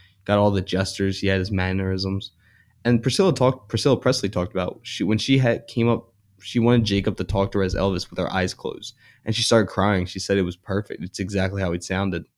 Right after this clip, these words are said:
So I'm not gonna lie. I think young Elvis-wise, Jacob Elordi did a better job than Austin Butler did. And I know you don't get a lot of that in the Elvis one 'cause the Elvis one's very fast. It moves very quickly through his life.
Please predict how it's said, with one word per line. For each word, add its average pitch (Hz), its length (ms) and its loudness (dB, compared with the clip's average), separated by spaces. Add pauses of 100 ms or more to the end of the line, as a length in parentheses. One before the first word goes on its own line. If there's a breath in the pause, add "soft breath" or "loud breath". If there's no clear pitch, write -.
(880 soft breath)
So - 180 0
I'm 90 200 4
not 165 160 4
gonna 131 120 4
lie. 135 140 4
I 95 80 0
think - 400 -2 (1500 soft breath)
young 117 300 4
Elvis-wise, 131 840 4 (220)
Jacob 113 240 2
Elordi 110 220 6
did 98 120 4
a 95 80 4
better 95 380 2
job 92 320 -2
than 92 100 -2
Austin 95 340 -4
Butler 73 240 -4
did. - 160 -8
And 92 120 -2
I 113 40 4
know 139 100 6
you 170 100 6
don't 165 140 6
get 120 160 4
a 104 40 2
lot 98 260 2
of 101 80 2
that 104 220 0
in 107 140 -2
the 85 60 -2
Elvis 107 280 -2
one 113 140 -2
'cause 104 140 -6
the 92 60 0
Elvis 101 200 0
one's 98 180 -2
very 98 240 0
fast. 98 480 -4
It 92 140 -6
moves 98 220 -4
very 107 260 0
quickly 101 380 -4
through 101 180 -4
his 101 140 -2
life. 101 400 -4